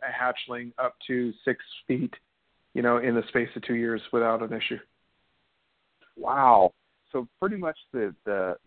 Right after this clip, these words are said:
Speaker 2: the ca-, the tub sizes for these guys is super temporary. They all grow 'em pretty quick.
Speaker 1: Right. Yep. Yep. I mean, you, you're starting them in shoebox racks, and, you know, within, uh, you know, you can, within two years, you've got 'em in their adult caging. Yeah, and the,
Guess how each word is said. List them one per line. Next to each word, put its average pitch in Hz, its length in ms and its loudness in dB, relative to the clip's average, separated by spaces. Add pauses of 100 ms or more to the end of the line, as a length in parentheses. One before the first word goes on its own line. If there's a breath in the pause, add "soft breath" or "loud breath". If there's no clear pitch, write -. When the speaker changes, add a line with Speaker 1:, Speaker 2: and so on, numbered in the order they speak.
Speaker 2:
the 90 100 -2 (100)
ca-, 139 280 -2
the 110 180 -8
tub 147 200 0 (100)
sizes 87 400 0 (100)
for 92 100 -8
these 92 220 -6
guys 92 320 2
is 87 100 -12 (220)
super 151 460 0
temporary. 82 580 -8 (640)
They 117 140 0
all 120 120 2
grow 113 220 -6
'em 104 160 -12
pretty 101 220 -16
quick. 90 160 -6 (1160)
Speaker 1:
Right. 147 180 0 (320)
Yep. 160 140 -2 (520)
Yep. 147 200 -4 (200)
I 147 160 -2
mean, 139 160 -12
you, 135 180 -12
you're 131 220 -10
starting 139 200 -4
them 143 100 -10
in 131 140 -10
shoebox 139 440 -8
racks, 135 380 -8
and, 120 380 -12
you 131 120 -10
know, 123 340 -8
within, 131 480 -2
uh, 123 460 0 (160)
you 131 100 -10
know, 120 220 -6
you 131 180 0
can, 123 340 -2 (380)
within 135 360 2
two 143 100 4
years, 135 320 2
you've 127 160 -2
got 127 160 2
'em 123 100 -6
in 127 80 -8
their 123 200 -4
adult 123 300 -6
caging. 120 460 -8
Yeah, 127 260 -4
and 117 140 -10
the, 120 180 -8